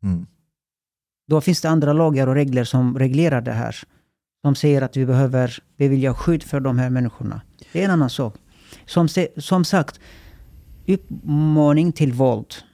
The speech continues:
Speaker 2: skada någon, är inte något som vi vill ha i Sverige. Och där riskerar han livet i hemlandet och det vill vi inte.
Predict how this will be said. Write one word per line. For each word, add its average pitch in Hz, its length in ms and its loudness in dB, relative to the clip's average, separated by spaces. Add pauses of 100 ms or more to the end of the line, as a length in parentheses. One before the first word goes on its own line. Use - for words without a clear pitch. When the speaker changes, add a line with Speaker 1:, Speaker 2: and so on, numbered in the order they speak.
(320)
Speaker 2:
skada 139 380 0
någon, 120 540 0
är 143 100 -4
inte 139 200 0
något 131 720 0 (640)
som 135 140 0
vi 123 80 -2
vill 120 260 -4 (160)
ha 123 180 -4
i 123 60 -8
Sverige. 117 460 -6 (460)
Och 147 100 0
där 147 360 2 (220)
riskerar 131 460 -2
han 117 300 0
livet 117 380 -2
i 113 40 -2
hemlandet 117 520 -2
och 139 140 -4
det 135 120 0
vill 123 160 0
vi 117 60 -4
inte. 117 340 -8